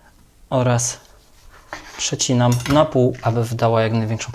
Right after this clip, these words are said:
Ja używam sitko, ponieważ, e, jeszcze nie osiągnąłem tej umiejętności niewrzucania pestek.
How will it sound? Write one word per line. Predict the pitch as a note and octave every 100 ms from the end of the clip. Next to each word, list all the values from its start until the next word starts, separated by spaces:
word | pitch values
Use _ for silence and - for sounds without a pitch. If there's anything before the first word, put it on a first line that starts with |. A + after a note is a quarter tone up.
| - - - - -
Ja | D3 E3+
używam | D#3+ D3+ D#3 D3
sitko, | - C3 - D3+ E3
ponieważ, | D#3+ D3 C#3+ C#3+ C#3+ - -
e, | C#3+ C#3 C#3 C#3 C#3 C#3 C#3 - -
jeszcze | D3
nie | C#3
osiągnąłem | C3+ C#3+ C#3 D3 C#3
tej | C3 C#3
umiejętności | C3 C3 C3+ B2+ C#3+ C3 - C3+
niewrzucania | B2+ B2 - B2+ A#2+
pestek. | B2 - - -